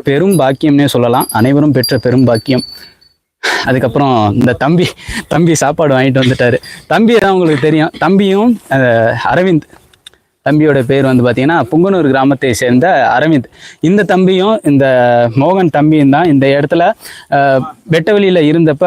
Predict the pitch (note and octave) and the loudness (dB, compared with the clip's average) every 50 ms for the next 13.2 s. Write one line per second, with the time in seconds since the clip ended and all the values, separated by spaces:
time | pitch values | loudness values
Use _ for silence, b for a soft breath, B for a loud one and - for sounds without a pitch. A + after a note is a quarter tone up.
0 | F3+ E3+ D3 D3 D#3 E3 - F3+ E3+ F3+ F#3 E3 D#3+ D#3+ D#3 D3 D3+ D3+ D#3 D#3+ | 0 2 2 0 0 0 0 0 0 2 2 2 2 2 2 2 2 2 0 0
1 | C#3 D3 C#3 D3 D3+ D#3 D#3 C#3 C#3 C3 C#3+ C3+ C3+ C#3 C#3+ C#3 - C3+ C3 C#3 | 0 0 0 0 0 0 2 0 0 0 0 0 0 0 0 -2 -2 0 0 2
2 | C3+ C#3 C3 B2+ B2+ A#2+ B2 B2+ C#3+ C#3 D3 D#3 D#3 C#3 B2+ C3 D3+ E3 E3+ B2+ | 2 2 2 2 2 2 2 2 2 2 2 2 2 2 2 2 2 0 0 0
3 | A#2+ B2 C3 C3 C#3 C3 - B2 B2+ C#3 D#3+ D3+ - C3 B2+ A#2 A#2+ A#2 C3+ F3+ | 0 0 0 0 0 -2 -2 0 0 0 0 0 -2 0 0 0 2 2 0 -2
4 | - B B B B B B2+ C#3+ F3+ G3 - F#3+ E3 - F3+ F3+ G#3+ B3 A#3+ E3+ | -4 B B B B B -2 -2 -2 0 -2 -2 -2 -2 0 0 0 0 0 0
5 | D3 D#3 D#3+ D#3 D3+ C#3 C3+ D3 D#3 D#3 D3+ D3 C#3+ D3 D3+ F3+ F3+ D3 B2 B2 | 2 2 2 2 2 0 2 2 2 2 2 2 2 2 2 2 2 2 2 2
6 | B2 A#2 B2+ - D3 D#3+ F#3+ A#3+ B B B B B B - D3 D#3+ F3 F3 E3+ | 0 0 -2 -2 -2 -2 -2 -2 B B B B B B -2 0 2 2 2 2
7 | D#3+ C#3 D#3 C#3+ C#3 B2+ B2 C3 C#3 D#3+ D3+ D3+ C#3+ C3+ C3+ D3 - C#3+ - - | 0 0 0 0 0 2 2 2 0 0 0 0 0 0 2 0 0 -2 -4 -4
8 | - C#3+ D#3+ D#3 D#3+ C#3+ - F3+ - B3+ B3+ B B B B B B C#3 D#3+ F#3+ | -2 -2 -2 -2 -2 -2 -2 0 0 0 -2 B B B B B B -2 0 2
9 | G3+ G3+ F#3 F3+ E3 D#3+ D#3+ D#3 D#3 E3 G3+ A3+ D3+ C#3 C3 - F#3+ F3+ - - | 2 2 2 2 2 2 2 2 0 0 2 2 0 0 0 -2 -2 -2 0 0
10 | D#3+ E3+ F3 E3+ D3+ C3+ B2+ C#3+ D#3 D3 D3+ C#3 C3+ C3 C3+ C#3 C#3 C3 B2 B2+ | 0 0 2 2 2 2 2 0 0 2 2 2 2 2 2 2 2 2 2 2
11 | C#3+ D3+ D3+ C#3+ F#3 A3+ - - - B2 A2+ A#2 A#2 A#2+ C3 - D#3+ D#3+ C3+ B2+ | 2 2 2 2 0 0 -2 -4 -2 0 0 2 2 0 0 0 0 2 2 2
12 | C#3 D#3+ - - - F#3 E3+ D#3+ C#3+ C3 A#2+ B2 C3+ C3 - D3 C3 A#2+ C3 A#2 | 2 0 -2 -2 -2 -2 0 0 2 0 2 0 0 0 0 -2 -2 -2 -2 -2
13 | A#2+ A2+ A2 | 0 0 0